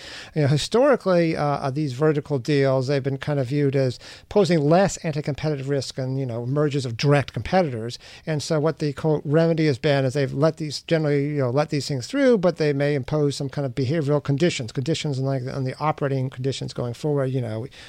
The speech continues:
you won't do this to restrict competition, but we'll let it, we'll let it happen. But the Justice Department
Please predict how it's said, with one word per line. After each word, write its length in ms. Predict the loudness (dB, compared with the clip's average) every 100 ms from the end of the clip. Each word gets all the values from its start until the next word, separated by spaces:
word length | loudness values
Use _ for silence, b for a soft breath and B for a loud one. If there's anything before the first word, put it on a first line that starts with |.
| B
you 160 | 2
won't 200 | 4 2
do 120 | 0 0
this 220 | 0 -2
to 100 | -6
restrict 360 | -6 -6 -6
competition, 540 | -6 -8 -4 -4 -2 -4
but 100 | -4
we'll 80 | -4
let 120 | -4
it, 100 | -4
we'll 120 | -2
let 140 | 0 -2
it 80 | 0
happen. 440 | 0 0 -2 -8 B B B -6
But 140 | -4
the 80 | 2
Justice 400 | 2 2 -2 -6
Department 560 | -2 -2 -2 -4 -6